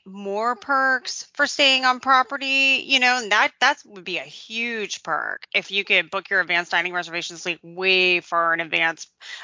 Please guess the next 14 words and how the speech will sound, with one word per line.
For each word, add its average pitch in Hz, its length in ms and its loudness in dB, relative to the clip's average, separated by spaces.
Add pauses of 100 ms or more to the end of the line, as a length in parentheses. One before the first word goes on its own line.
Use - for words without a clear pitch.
maybe 240 220 2
not 214 160 4
even 180 160 -4
a 170 60 -8
week. 180 320 -4
I 170 120 -2
would 233 140 -4
say, 214 200 0
like, - 300 -4 (160)
two 202 260 -6
months 170 380 -4
before. 226 800 -2
<laughs> - 20 -12
I'm - 100 2